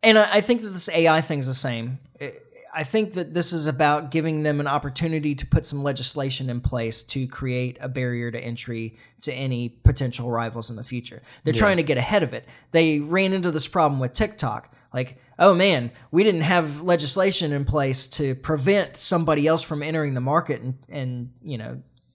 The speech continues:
Speaker 1: taking our market share.
Speaker 2: Yeah.
Speaker 1: Let's go ahead and get some legislation in place now about A I to try and, you know, prevent, preempt it,
Speaker 2: Yeah.
Speaker 1: essentially."
Speaker 2: Yeah.
Speaker 1: So that's what I, that's what I think this is really about.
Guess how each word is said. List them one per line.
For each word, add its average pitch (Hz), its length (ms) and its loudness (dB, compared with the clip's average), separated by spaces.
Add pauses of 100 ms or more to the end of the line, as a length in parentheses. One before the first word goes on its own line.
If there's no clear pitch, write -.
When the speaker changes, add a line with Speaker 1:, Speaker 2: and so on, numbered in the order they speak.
(120)
Speaker 1:
taking 156 360 0
our 139 180 6
market 147 360 2
share. 104 340 -8 (180)
Speaker 2:
Yeah. 98 300 -4 (220)
Speaker 1:
Let's 214 160 4
go 240 180 6
ahead 202 240 4
and 175 80 2
get 175 140 0
some 156 180 -2
legislation 147 580 0
in 135 120 -2
place 135 320 -2
now 160 380 4
about 127 280 2
A 131 220 0
I 127 400 6
to 127 100 -4
try 127 300 -4
and, 120 260 -6 (120)
you 139 120 -6
know, 110 140 -6
prevent, 135 560 -4
preempt 175 500 0
it, - 220 -18
Speaker 2:
Yeah. 113 60 -10
Speaker 1:
essentially." 104 500 2 (400)
Speaker 2:
Yeah. 95 220 -8 (340)
Speaker 1:
So 147 220 2
that's 202 240 4
what 185 100 0
I, 147 120 4 (260)
that's 202 180 4
what 165 100 2
I 151 40 2
think 139 180 -6
this 131 200 -4
is 131 120 -8
really 113 260 -4
about. 104 360 -10